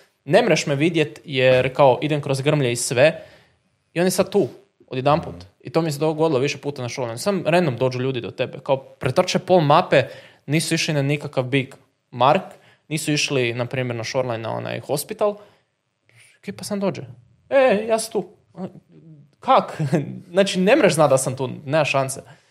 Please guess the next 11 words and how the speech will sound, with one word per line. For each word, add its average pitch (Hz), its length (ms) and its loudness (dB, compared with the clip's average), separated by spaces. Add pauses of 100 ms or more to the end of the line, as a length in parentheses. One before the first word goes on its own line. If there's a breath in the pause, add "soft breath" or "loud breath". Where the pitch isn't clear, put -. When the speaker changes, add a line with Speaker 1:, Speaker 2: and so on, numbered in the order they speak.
(360 soft breath)
Speaker 1:
Tak 123 120 0
Speaker 2:
Da, 85 80 0
Speaker 1:
da, 120 240 4
Speaker 2:
teško. - 240 -8 (720)
Speaker 1:
ima 151 200 0
tih 120 180 -6
raidova, 123 360 2
ali 127 180 4
ima 127 160 2
i 117 180 2
pu-, 123 160 -16